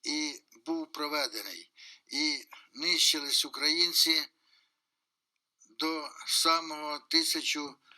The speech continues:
дев'ятсот вісімдесят дев'ятого року. В тисяча дев'ятсот вісімдесят дев'ятого року розстріляний був останній український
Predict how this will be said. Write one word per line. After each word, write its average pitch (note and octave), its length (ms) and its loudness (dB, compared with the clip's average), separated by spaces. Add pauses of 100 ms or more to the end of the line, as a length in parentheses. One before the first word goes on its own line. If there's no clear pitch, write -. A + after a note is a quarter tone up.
(560)
дев'ятсот D3+ 680 -2
вісімдесят D3+ 560 2
дев'ятого C3+ 520 -2
року. A#2+ 300 -12
В - 60 -8
тисяча D#3+ 460 0
дев'ятсот D3 720 -2
вісімдесят C3 420 -4
дев'ятого C#3+ 440 -4
року - 380 -6 (360)
розстріляний D3 760 -2 (460)
був C#3+ 320 -6 (280)
останній C#3+ 840 2 (760)
український C#3 920 0